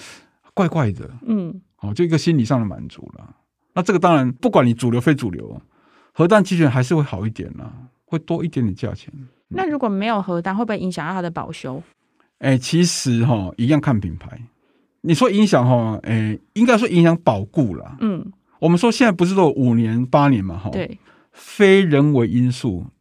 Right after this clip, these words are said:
Speaker 1: 如果你有保卡的话，你是一个正常管道购买的，他可能会给你一些服务嘛，哈。但即便，其实现在都是国际性的产品，即便你保卡遗失，经过证明你，你不是什么来路不明的东西，或者你没有改装干嘛，劳力士还是会给你保修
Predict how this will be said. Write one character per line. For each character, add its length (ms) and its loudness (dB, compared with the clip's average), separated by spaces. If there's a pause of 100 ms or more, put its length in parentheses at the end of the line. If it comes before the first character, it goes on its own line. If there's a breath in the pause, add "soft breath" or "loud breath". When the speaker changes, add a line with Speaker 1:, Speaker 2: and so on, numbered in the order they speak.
(160)
Speaker 1:
如 160 4
果 140 2
你 80 4
有 80 4
保 320 -6
卡 260 -10
的 120 -12
话， 240 -8
你 100 -6
是 160 -8
一 80 0
个 100 0
正 220 -2
常 140 -2
管 120 -8
道 140 -6
购 160 -8
买 160 -12 (100)
的， 160 -18 (920)
他 80 -4
可 100 -2
能 100 -2
会 120 2
给 160 -2
你 100 -4
一 20 -6
些 220 -6
服 180 -12
务 200 -10
嘛， 120 -16
哈。 220 -18 (640 soft breath)
但 180 4
即 180 2
便， 220 2
其 160 0
实 40 -6
现 80 0
在 80 0
都 80 -4
是 60 -4
国 160 0
际 140 -2
性 120 2
的 40 2
产 160 0
品， 200 -4 (460 loud breath)
即 200 0
便 140 4
你 220 4
保 180 2
卡 200 0
遗 200 -4
失， 480 -4 (640)
经 220 2
过 140 4
证 180 2
明 220 2
你， 140 -2
你 180 -2
不 120 -4
是 120 0
什 160 -6
么 400 -8
来 100 -2
路 100 0
不 140 -6
明 140 -2
的 40 -6
东 220 -6
西， 140 -10
或 100 0
者 80 0
你 80 -2
没 140 2
有 60 4
改 200 -4
装 160 -2
干 140 -2
嘛， 100 -6
劳 140 -2
力 80 0
士 80 -4
还 100 -2
是 100 -2
会 80 -2
给 120 -4
你 80 -2
保 180 -10
修 140 -16